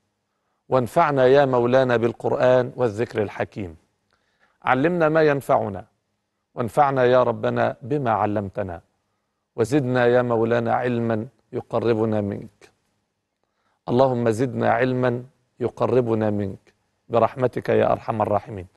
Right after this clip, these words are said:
علمنا العلم، اللهم علمنا العلم، وزينا بالحلم، واغفر لنا في الآخرة والأولى،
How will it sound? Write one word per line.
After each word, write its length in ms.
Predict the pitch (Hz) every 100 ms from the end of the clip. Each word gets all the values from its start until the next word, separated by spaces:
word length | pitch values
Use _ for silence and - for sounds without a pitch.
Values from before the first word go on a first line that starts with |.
| _ _ _ _ -
علمنا 400 | 117 135 160 135
العلم، 560 | 123 127 135 127 104 101 _ _ 110
اللهم 400 | 117 127 117 110
علمنا 420 | 107 120 131 110
العلم، 400 | 98 113 95 104 _ _ _ _ _ _ _ _ _ _ _
وزينا 600 | 123 110 120 120 160 131
بالحلم، 580 | 107 104 - 127 104 101 - _ _ _ _ _ _ _ _ _ _ 139
واغفر 360 | 147 117 131
لنا 240 | 139 147 123
في 140 | 135
الآخرة 560 | 123 117 131 123 - 110
والأولى، 440 | 107 120 107